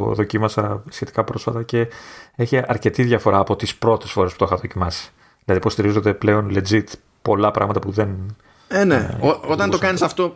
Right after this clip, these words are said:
Speaker 2: με πατσάκι εντός εισαγωγικών, δεν χρειάζεται, ε, major release για να πεις ότι υποστηρίζω καμιά ανάλυση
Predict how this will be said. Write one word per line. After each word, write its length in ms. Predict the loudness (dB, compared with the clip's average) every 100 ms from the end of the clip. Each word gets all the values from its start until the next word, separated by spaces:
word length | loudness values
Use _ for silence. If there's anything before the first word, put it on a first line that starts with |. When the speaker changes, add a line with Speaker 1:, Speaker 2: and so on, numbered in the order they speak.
| -2
Speaker 2:
με 200 | 0 0
πατσάκι 680 | 0 0 0 0 0 0 0
εντός 260 | 0 2 0
εισαγωγικών, 760 | 2 2 0 0 0 0 -2
δεν 260 | -4 -2 0
χρειάζεται, 560 | 2 2 2 0 -2 0 2 2 2 2 2 2 0
ε, 60 | 0 0
major 340 | 0 0 0 0
release 340 | 0 0 0 0
για 120 | 0
να 180 | 2 0
πεις 200 | 0 -2
ότι 220 | 0 0 2 2 2 2 2
υποστηρίζω 460 | 0 0 0 -2 -2
καμιά 280 | 0 0 0
ανάλυση 840 | 2 0 0 0 0 0 0